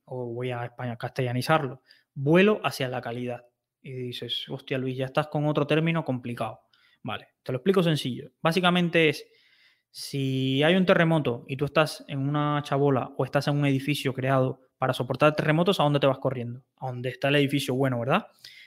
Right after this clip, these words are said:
Pues lo que pasa es que cuando las cosas se ponen muy feas,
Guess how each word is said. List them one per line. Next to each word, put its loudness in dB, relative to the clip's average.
Pues -8
lo -4
que -2
pasa 6
es 2
que -8
cuando -6
las -14
cosas -2
se -2
ponen 0
muy 2
feas, 0